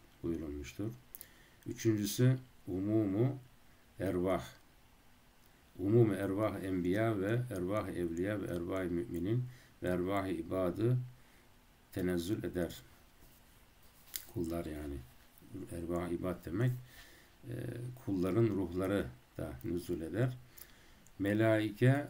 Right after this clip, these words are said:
am olup, yani umumi olup, ruh ise hastır. Atıfta min vecci muvafakat ve min vecci muayeret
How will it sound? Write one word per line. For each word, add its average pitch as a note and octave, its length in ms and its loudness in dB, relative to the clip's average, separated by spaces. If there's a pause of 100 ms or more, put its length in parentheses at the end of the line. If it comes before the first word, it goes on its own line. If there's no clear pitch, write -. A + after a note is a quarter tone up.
am A2+ 400 6
olup, A2+ 280 2 (140)
yani F2+ 180 -2
umumi G#2 400 4
olup, - 300 0 (560)
ruh G#2 220 6
ise A#2 180 0
hastır. G#2+ 720 0 (4000)
Atıfta B2 640 2 (1800)
min A2 240 6
vecci B2 400 8
muvafakat G#2 880 2
ve G2 100 0
min G2+ 240 2
vecci G#2+ 400 2
muayeret G2 640 2